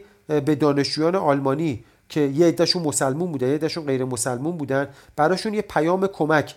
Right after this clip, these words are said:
می‌فرستادن برای این دانشجویان و یکی از همکلاسی‌هاشون از این،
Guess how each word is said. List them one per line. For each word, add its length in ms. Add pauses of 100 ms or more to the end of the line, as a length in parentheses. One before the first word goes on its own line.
(260)
می‌فرستادن 560
برای 220
این 80
دانشجویان 640 (380)
و 220
یکی 460
از 160
همکلاسی‌هاشون 1200 (320)
از 260 (300)
این، 260